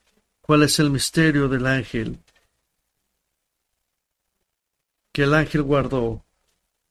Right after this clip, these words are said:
Es anunciado en el versículo diez, en el capítulo diez. "Por dos mil años los creyentes han orado,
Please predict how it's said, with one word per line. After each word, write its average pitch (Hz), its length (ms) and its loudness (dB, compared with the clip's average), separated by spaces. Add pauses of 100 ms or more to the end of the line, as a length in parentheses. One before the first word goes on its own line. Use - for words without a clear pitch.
(3500)
Es 139 280 -2
anunciado 120 760 -4 (160)
en 123 160 -8
el 120 80 -4
versículo 123 500 -6
diez, 107 520 -8 (260)
en 117 60 -10
el 110 40 -8
capítulo 120 460 -4
diez. 110 500 -8 (2000)
"Por 127 160 -4
dos 117 220 -6
mil 139 240 -2
años 113 480 -6
los 110 100 -10
creyentes 120 560 -6
han 131 100 -4
orado, 107 540 -4